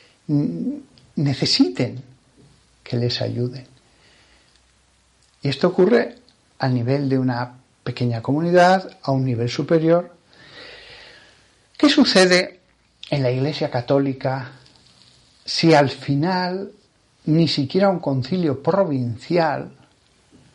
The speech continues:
lograra zanjar una cuestión? Normalmente casi todo, casi todo se ha zanjado en la reunión de esos obispos. Diez, quince, veinte, treinta obispos se reunían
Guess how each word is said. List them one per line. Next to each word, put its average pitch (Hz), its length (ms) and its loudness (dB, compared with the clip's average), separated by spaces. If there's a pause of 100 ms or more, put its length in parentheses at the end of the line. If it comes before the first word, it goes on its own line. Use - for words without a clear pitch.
(280)
lograra 170 500 2
zanjar 131 960 0 (240)
una 156 280 4
cuestión? - 400 -6
Normalmente 240 720 2
casi 135 460 -2 (180)
todo, 220 560 2
casi 202 580 -2
todo 131 440 0
se 139 180 0
ha 143 60 2
zanjado 120 720 2 (1300)
en 196 100 4
la 180 100 8
reunión 151 360 0
de 123 60 -8
esos 120 260 -8
obispos. - 500 -12 (440)
Diez, 147 440 2
quince, 147 520 -2
veinte, 135 500 2
treinta 127 380 -2
obispos 123 360 -6
se 165 100 -6
reunían 180 800 0